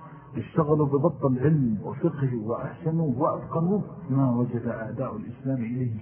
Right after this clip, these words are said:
سبيلا. هذه القضية لها أصل في، في الكتاب والسنة، فإن النبي صلى الله عليه وسلم حينما بعثه الله عز وجل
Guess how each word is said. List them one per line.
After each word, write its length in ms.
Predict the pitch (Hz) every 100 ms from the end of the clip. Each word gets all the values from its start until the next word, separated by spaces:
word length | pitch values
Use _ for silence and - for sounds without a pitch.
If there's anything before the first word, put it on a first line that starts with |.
| -
سبيلا. 320 | 95 92 92 - - - - - -
هذه 440 | 147 240 202 180
القضية 680 | 180 - 165 180 160 151 156 139
لها 360 | 156 147 151 202
أصل 200 | - 143
في، 240 | 135 135 -
في 60 | 135
الكتاب 440 | - 135 170 156
والسنة، 480 | 113 - 117 101 87 - - - - - - - - -
فإن 280 | 190 208
النبي 520 | 208 185 160 190 160 151
صلى 140 | 151
الله 140 | 147 170
عليه 180 | 139 -
وسلم 300 | 165 139 123
حينما 500 | - 196 151 139 123
بعثه 400 | 143 147 139 123
الله 220 | 135 143
عز 260 | 117 110 117
وجل 360 | 110 110 110